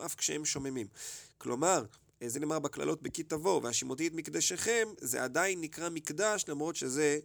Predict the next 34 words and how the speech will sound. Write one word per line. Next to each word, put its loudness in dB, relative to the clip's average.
שמם, 0
קדושתם -6
אף -8
כשהן -2
שוממים. -4
"עלו -2
בו 0
עשבים, -4
לא -4
יתלוש -4
מפני -12
עוגמת -8
נפש." -8
כלומר, -4
אם -2
הוא 4
רואה 4
עשבים 2
שעלו 2
בחורבה -2
הזאת, -2
לא 4
יתלוש 4
אותם, -4
אלא 0
ישאיר 0
אותם -4
כדי -4
שיהיה 2
עוגמת 0
נפש -2
לעוברים 0
ולשבים 0
ולשכנים, -4